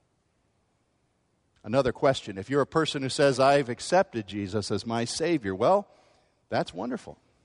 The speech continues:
Do you know that discipleship to Him draws you into an all-consuming privilege of loving God with everything you have and everything that you are?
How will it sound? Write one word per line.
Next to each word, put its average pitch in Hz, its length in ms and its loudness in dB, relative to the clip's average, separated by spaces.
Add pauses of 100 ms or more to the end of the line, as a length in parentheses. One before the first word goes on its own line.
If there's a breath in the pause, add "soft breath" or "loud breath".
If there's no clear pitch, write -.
(1080 soft breath)
Do 113 80 -2
you 123 160 0
know 185 540 2 (160)
that 117 180 0
discipleship 156 760 -2
to 135 120 -2
Him 156 440 0 (380 loud breath)
draws 143 460 4
you 139 180 -4
into 143 300 -4
an 110 80 -2
all-consuming 135 960 0
privilege 139 500 -4
of 92 140 -6
loving 117 420 -2
God 110 340 2
with 98 160 -6
everything 123 520 -4
you 87 140 -6
have 117 420 -4
and 90 120 -10
everything 120 480 -6
that 104 140 -6
you 98 220 -6
are? 127 440 -8